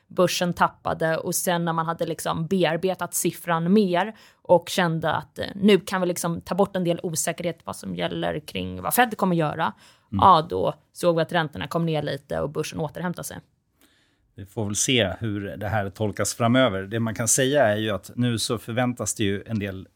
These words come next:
Speaker 2: räntesänkningar under nästa år. Eh, tre stycken närmare. Eh, känns inte det väldigt... Eller jag vet inte, i min värld är det ändå konstigt att det redan nästa år ska liksom sänkas så snabbt. Ska det inte ligga kvar på en högre nivå längre?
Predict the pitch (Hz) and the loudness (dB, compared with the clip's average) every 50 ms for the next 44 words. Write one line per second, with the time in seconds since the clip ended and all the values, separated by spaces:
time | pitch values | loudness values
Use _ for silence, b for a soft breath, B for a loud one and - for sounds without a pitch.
0 | _ - 110 110 95 87 - 95 - - 107 98 95 87 - 104 98 98 - 113 | _ -6 -4 -4 -4 -4 -6 -6 -4 -4 -2 -4 -4 -4 -4 -4 -4 -4 -4 -2
1 | 104 104 98 104 107 110 - - - - 110 - - 180 147 85 90 143 156 151 | 0 0 2 2 0 0 -2 -2 -4 -6 -6 -4 -2 -2 -2 0 0 -2 -2 -4
2 | _ _ _ - 101 101 98 98 95 - 113 98 90 - - 110 - 123 127 127 | _ _ _ -10 -6 -6 -6 -6 -6 -4 -4 -4 -4 -4 -6 -4 -2 0 0 0
3 | 110 110 139 185 196 b b b b b b b b b b - 104 98 95 95 | 0 0 -2 -4 -8 b b b b b b b b b b -4 -2 0 0 0
4 | 95 92 90 90 87 - - - - - - 151 190 175 - 165 120 - - 98 | -2 -4 -4 -6 -8 -8 -8 -6 -6 -4 -2 0 0 0 0 0 -2 -2 -2 -2
5 | 98 98 95 95 110 101 95 92 90 92 87 _ _ - - - _ _ _ _ | 0 0 0 2 0 0 0 0 -6 -8 -10 _ _ -20 -20 -20 _ _ _ _
6 | _ _ _ _ _ _ _ - 120 139 117 113 120 - 110 80 73 65 78 82 | _ _ _ _ _ _ _ 0 0 2 2 0 -2 -4 -6 -10 -8 -8 -8 -4
7 | 90 123 160 175 127 107 113 104 101 113 117 110 110 110 107 107 107 104 107 - | -2 0 0 2 2 2 0 0 0 0 0 0 0 0 -2 -2 -4 -6 -6 -2
8 | - 131 95 - - 143 131 - 104 - - 117 107 120 104 92 101 107 110 107 | 0 0 0 0 -2 -2 -2 -2 -6 -4 -4 -4 -2 -2 -2 0 0 -2 -2 -2
9 | - - - 127 95 87 - - - 87 85 85 95 - 104 98 98 92 _ - | -4 -2 -2 -2 -2 -2 -4 -6 -6 -8 -8 -10 -12 -12 -10 -10 -10 -12 _ -6
10 | - - 120 92 - - 127 - - - 98 - - 131 85 - _ _ - _ | 0 2 2 2 2 0 -2 -2 -2 -6 -6 -4 -4 -4 -4 -4 _ _ -20 _
11 | _ - - 107 104 - 120 120 110 107 - - 135 - - - 98 98 101 107 | _ -6 -4 -4 -4 -4 -6 -6 -6 -6 -6 -6 -8 -8 -8 -8 -6 -4 -4 -4
12 | 120 117 104 95 92 87 87 90 - 123 - | -4 -4 -6 -8 -8 -10 -10 -10 -12 -12 -14